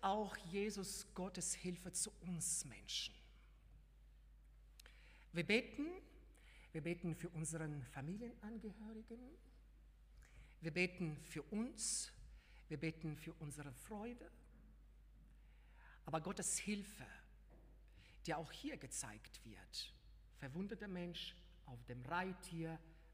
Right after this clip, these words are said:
Reittier geht und es tut weh, ist je nachdem auch genauso. Je nachdem die Gebetserhöhung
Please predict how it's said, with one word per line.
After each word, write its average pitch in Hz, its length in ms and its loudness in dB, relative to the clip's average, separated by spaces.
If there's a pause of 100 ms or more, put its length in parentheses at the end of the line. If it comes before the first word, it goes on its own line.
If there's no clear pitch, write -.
(160)
Reittier 131 600 0 (380)
geht 208 480 6 (440)
und 135 140 -2
es - 160 0
tut 135 280 -6
weh, 196 260 2 (920)
ist - 160 2
je 170 80 2
nachdem 151 300 -2 (100)
auch 151 320 -4
genauso. - 580 -10 (1800)
Je 202 100 8
nachdem 226 400 8
die 220 100 2
Gebetserhöhung 214 1300 0